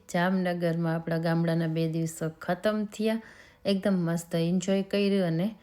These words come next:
ફૂલ મસ્તી અને મોજ કરી. અને હવે આપણે નીકળી ગયા છીએ ખંભાળિયા હાઈવે પર જામનગર જવા માટે. તો અમે તમને મળીએ છીએ જામનગર.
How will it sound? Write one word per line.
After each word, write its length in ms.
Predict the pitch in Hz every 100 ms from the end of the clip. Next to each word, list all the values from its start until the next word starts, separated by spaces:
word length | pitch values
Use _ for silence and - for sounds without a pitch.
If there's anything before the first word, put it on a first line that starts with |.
| - _ _ _ _ -
ફૂલ 380 | - 175 165 151
મસ્તી 560 | 170 226 - - 226 180
અને 400 | 160 170 240 254 -
મોજ 340 | 190 185 180 -
કરી. 380 | 170 165 160 160
અને 140 | 160
હવે 240 | 160 170 165
આપણે 200 | 160 160
નીકળી 300 | 160 160 156
ગયા 180 | 156 160
છીએ 320 | - 220 220 - _ _ -
ખંભાળિયા 560 | - 165 160 160 156 165
હાઈવે 420 | 170 165 160 160
પર 300 | 156 202 226 220 -
જામનગર 540 | 170 165 165 156 156 156
જવા 320 | - 160 160
માટે. 500 | 156 156 - 196 226 - - - - _
તો 100 | 180
અમે 380 | 175 - 214 247
તમને 320 | 233 185 170
મળીએ 480 | 165 160 156 151 151
છીએ 360 | 151 - 247 294 294 - _ -
જામનગર. 920 | 220 208 175 156 151 139 147 139 143